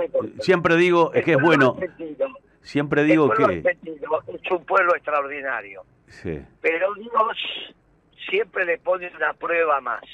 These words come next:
Speaker 1: Ahora nos puso la prueba del anarcocapitalismo.
Speaker 2: Ah, qué buena frase me dejás.
Speaker 1: Claro. Esa, esa es para el título de la nota. El pueblo argentino es extraordinario y por eso Dios siempre le pone una prueba más.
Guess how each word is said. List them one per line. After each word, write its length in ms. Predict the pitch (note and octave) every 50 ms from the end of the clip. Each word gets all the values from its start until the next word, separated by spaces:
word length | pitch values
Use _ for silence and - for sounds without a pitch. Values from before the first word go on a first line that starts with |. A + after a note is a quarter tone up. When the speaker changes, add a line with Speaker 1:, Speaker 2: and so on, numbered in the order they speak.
| - - - _ -
Speaker 1:
Ahora 280 | C3 D3+ F3+ G3+ G#3
nos 180 | G3+ F#3 - -
puso 400 | _ - F#3 F3+ - - F#3+ E3+
la 160 | E3 E3 D#3+ -
prueba 400 | - E3+ F#3 G3 G3 G3 F#3+ F3
del 180 | D#3 C#3+ C#3+
anarcocapitalismo. 1300 | C#3+ D3 C#3+ D#3+ E3+ F3 F3 F3+ _ _ - D3+ C#3 - C3+ B2+ - B2+ B2 - A#2 A#2 A2 G2+ F2 _ _ _ _ _ _ _ _ _ _ _ _ _ _ _ _ -
Speaker 2:
Ah, 160 | - B2 A#2+ F2+
qué 60 | F#2+
buena 240 | G2 G2+ G#2 G2+ F#2 -
frase 360 | - G#2+ A#2+ G#2+ - A#2+ A2+
me 120 | F#2+ F2+ F2
dejás. 560 | F2 E2+ - - A#2 G2 - - - - _ -
Speaker 1:
Claro. 220 | - - F#3 F3 D3+ B2 A#2+ A#2 - - - - - - - - -
Esa, 400 | - A4 G#4+ - - G#4+ G4+ F#4+ _ _ _ _ _ _ _
esa 600 | A#4 - - - - - - - G3 E3 D#3 D3 - -
es 160 | F3+ F3 -
para 200 | - E3+ E3+ E3+
el 60 | E3
título 340 | - F3 F3 - F3 D#3+ D#3+
de 60 | D#3
la 140 | D#3 D#3 D3+ C#3+
nota. 380 | C3+ B2+ A2+ _ - A2 G#2 _ _ _ _ _ _ _ -
El 160 | - G3+ F#3+
pueblo 300 | _ - - C4+ C4 A#3+
argentino 680 | A3 G#3 F#3 - - F#3+ F#3 _ - A#3 B3+ B3 A#3 A#3
es 100 | F3+ - -
extraordinario 800 | E3+ - _ - D#3 D#3 D#3 D#3 D#3+ D3 C#3+ C3+ B2+ A#2+ C3 C#3
y 40 | C3
por 240 | - E3 F3 G3
eso 400 | A3+ A#3+ G#3+ - - F#3+ F#3 F3 D#3
Dios 320 | - F3 A#3+ B3+ C#4 B3 - - - - - _ _ _ _ _ _ - -
siempre 400 | G3+ G#3 B3 A#3+ - G3 F#3 E3+
le 120 | E3 D#3
pone 300 | - - F#3 F#3+ F#3 F3+
una 200 | E3 D3+ D3 C#3
prueba 400 | - D3+ E3 E3 D#3 D3+ C#3+ C3
más. 240 | B2+ G#2 G2+ G2